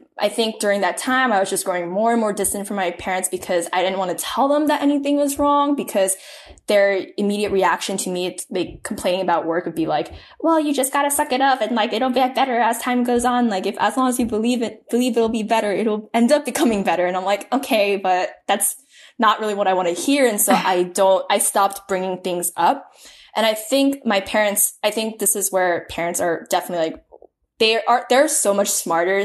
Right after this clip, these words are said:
Speaker 1: than kids give, give them <laughs> credit for.
Speaker 2: Yes.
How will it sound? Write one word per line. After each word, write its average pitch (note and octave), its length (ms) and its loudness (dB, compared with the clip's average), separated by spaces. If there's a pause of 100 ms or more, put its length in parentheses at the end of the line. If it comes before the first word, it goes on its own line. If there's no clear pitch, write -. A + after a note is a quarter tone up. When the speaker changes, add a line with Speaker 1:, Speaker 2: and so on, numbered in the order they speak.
Speaker 1:
than F3 340 -2 (220)
kids F3+ 440 -2 (140)
give, E3+ 280 -2 (560)
give G3 260 -2
them G3+ 220 2
<laughs> A#3 60 -4
credit A3+ 360 0
for. D4 220 6
Speaker 2:
Yes. - 440 2